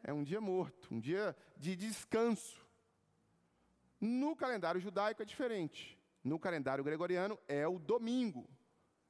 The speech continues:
É o nosso domingo. Então, por isso, meus irmãos, que nós consideramos o Shabá cristão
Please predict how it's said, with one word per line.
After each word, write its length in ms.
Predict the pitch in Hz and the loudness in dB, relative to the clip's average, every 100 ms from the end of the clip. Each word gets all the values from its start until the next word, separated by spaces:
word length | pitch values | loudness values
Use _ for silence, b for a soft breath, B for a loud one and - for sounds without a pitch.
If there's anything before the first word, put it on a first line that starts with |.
| - | -4
É 140 | 120 | 0
o 100 | 151 | 0
nosso 400 | 156 180 226 - | 2 2 0 -2
domingo. 540 | 180 240 226 214 170 | -2 0 2 2 0
Então, 180 | 139 214 | -2 -2
por 220 | 214 254 | -2 -2
isso, 300 | 233 311 - | 0 0 0
meus 200 | 220 160 | -2 -2
irmãos, 400 | 139 123 113 104 b b b b b _ | 0 2 2 0 b b b b b _
que 120 | 226 | 0
nós 460 | 208 214 277 254 170 - b b b _ | 2 2 2 0 -2 -10 b b b _
consideramos 760 | - 285 - 240 233 214 202 170 | -2 0 0 0 2 2 0 -4
o 200 | 175 - | -6 -4
Shabá 800 | - - 226 147 175 226 196 127 135 _ _ _ | -4 -2 -2 0 0 0 -2 -6 -18 _ _ _
cristão 640 | 208 220 - 196 247 202 | -4 -4 -4 -2 0 0